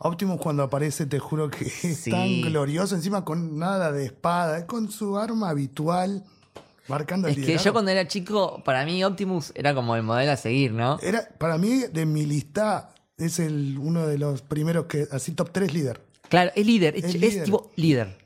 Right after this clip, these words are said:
Speaker 1: Líder.
Speaker 2: Es como el Capitán América, ¿no? De, de, de, del
Speaker 1: Boludo, ya
Speaker 2: universo
Speaker 1: con esa frase, o sea, chicos,
Speaker 2: Transformers.
Speaker 1: súbanse a sus cápsulas. Yo voy a ganarles tiempo. Y yo estaba, <laughs> Optimus,
Speaker 2: Sí.
Speaker 1: por favor, te juro.
Speaker 2: Autobots, roll out.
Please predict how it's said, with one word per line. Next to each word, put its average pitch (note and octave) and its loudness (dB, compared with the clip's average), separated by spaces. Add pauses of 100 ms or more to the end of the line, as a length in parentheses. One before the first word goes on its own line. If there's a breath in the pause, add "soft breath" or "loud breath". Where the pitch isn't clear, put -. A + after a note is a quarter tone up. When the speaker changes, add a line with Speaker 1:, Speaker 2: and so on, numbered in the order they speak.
(160)
Speaker 1:
Líder. C#3 -4
Speaker 2:
Es G3 0 (180)
como D#3+ 0
el D3+ 0
Capitán D#3 4
América, G3 4
¿no? G3+ 6
De, D#3+ 4
de, C#3 2
de, C#3+ 2
del - 4
Speaker 1:
Boludo, G#4+ 6
ya E4+ 6 (140)
Speaker 2:
universo F3+ 2
Speaker 1:
con D#4+ 6
esa C3+ 2
frase, C4 0
o G3 0
sea, D#3+ -2 (120)
chicos, A#3+ -2
Speaker 2:
Transformers. B2 2
Speaker 1:
súbanse A#3 2
a F#3 0
sus E3+ -2
cápsulas. C#3+ 2 (220 soft breath)
Yo - 0
voy G3+ 4
a G3 2
ganarles G3+ 0
tiempo. C#4+ 4
Y - 4
yo F#4 6
estaba, F4+ 2 (280)
<laughs> - -2
Optimus, E4 2
Speaker 2:
Sí. G#2+ 2
Speaker 1:
por E4 2
favor, D#4+ 2 (300)
te B3+ -6
juro. F3+ -6 (320)
Speaker 2:
Autobots, - 0
roll E3+ 4
out. - -4